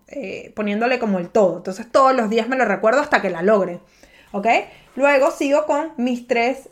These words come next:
metas del día, se puede decir, tres cosas en las que yo me enfoco, que eso tiene que pasar sí o sí, ¿ok? Tres nada más, <laughs> no algo larguísimo. Y luego tengo las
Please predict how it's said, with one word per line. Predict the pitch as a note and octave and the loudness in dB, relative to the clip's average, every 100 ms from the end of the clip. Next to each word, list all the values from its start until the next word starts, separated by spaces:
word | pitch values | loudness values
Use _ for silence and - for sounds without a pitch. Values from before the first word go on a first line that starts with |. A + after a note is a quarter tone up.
| - | -6
metas | A#3+ B3+ B3 C#4 | -2 0 0 -2
del | C#4+ A3+ G#3 | -2 -2 -2
día, | G#3+ D4+ G#3 G3 | 0 2 0 0
se | G3+ | -4
puede | G3 A#3 | 0 0
decir, | A#3+ C#4 A#3+ | 0 -2 -4
tres | A#3+ B3 | -4 -4
cosas | C#4+ D4 D#4+ | -2 -2 -2
en | |
las | C#4 B3+ | -4 -2
que | |
yo | G#3 | -4
me | A3 | -2
enfoco, | C4 C#4+ D#4 D#4 | -2 0 -2 -2
que | - G3+ - | -4 -4 0
eso | C#4+ C#4+ D#4 | -2 -2 -4
tiene | D#4+ D#4+ D#4 | -2 -2 0
que | C4+ | -2
pasar | F#3+ - A#3+ D4+ F4+ | -2 2 6 6 4
sí | - C4+ C4 | 0 2 2
o | A3 | 0
sí, | - G3+ G3 _ _ _ - | -2 -4 -6 _ _ _ -6
¿ok? | E3 A3+ G4+ - - - - - _ _ _ _ _ _ - | 2 4 4 -2 -20 -20 -20 -20 _ _ _ _ _ _ 4
Tres | B3+ C4 | 6 8
nada | C#4 | 6
más, | C4 A3+ - F3 F3+ | 6 4 2 2 4
<laughs> | - - G#3+ | 4 0 0
no | A3 | 4
algo | G#3+ A3+ | 4 4
larguísimo. | B3 A3 G3+ G3 E3+ E3 - _ _ _ _ | 4 4 2 0 -4 -8 -14 _ _ _ _
Y | D#4+ D#4+ E4 E4 | 0 2 2 2
luego | C#4 C4 B3+ C#4 | 4 4 4 2
tengo | C#4 C4+ B3+ B3 C#4+ D#4+ - | 2 2 2 0 -2 -6 -6
las | A#3+ A#3+ A#3+ - | 2 2 2 -2